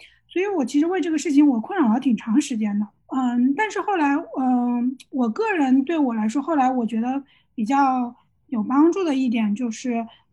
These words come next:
我就开始做比较多的这种 public writing 嘛。就是我自己其实从小就，我就很喜欢，比如说在论坛上面写东西啊什么什么的。后来我，我很多朋友老跟我咨询他们感情问题，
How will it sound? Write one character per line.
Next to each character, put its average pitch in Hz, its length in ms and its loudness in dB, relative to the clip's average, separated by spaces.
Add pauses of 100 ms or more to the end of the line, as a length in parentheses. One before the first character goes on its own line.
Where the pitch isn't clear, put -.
(120)
我 233 180 -2
就 269 140 0
开 294 160 -4
始 302 120 0
做 262 320 0
比 220 100 -6
较 214 140 -4
多 269 140 -2
的 277 120 0
这 254 120 -2
种 214 240 -2
public 349 340 -4
writing 247 440 2
嘛。 214 180 0 (360)
就 - 120 -6
是 269 200 -2
我 240 160 0
自 226 120 -4
己 370 120 0
其 262 120 -4
实 285 120 -2 (200)
从 269 220 0
小 277 160 -2
就， 247 140 -4
我 240 160 0
就 294 120 0
很 277 200 0
喜 311 120 -6
欢， 226 240 -2
比 226 60 -2
如 220 160 0
说 262 180 -4 (220)
在 277 140 0
论 294 180 2
坛 233 140 -2
上 269 120 2
面 262 120 2
写 233 160 -4
东 262 160 6
西 277 120 2
啊 247 140 0
什 233 100 0
么 220 80 4
什 226 60 0
么 202 140 0
的。 208 100 -6 (260)
后 - 140 -8
来 311 100 -2
我， 277 200 -2 (260)
我 269 240 -6
很 247 160 -4
多 247 100 0
朋 247 220 -2
友 330 120 2
老 247 120 -4
跟 254 140 2
我 277 100 4
咨 285 180 -2
询 233 240 -2
他 233 120 -2
们 285 260 6
感 233 180 -4
情 220 160 0
问 311 160 6
题， 226 160 2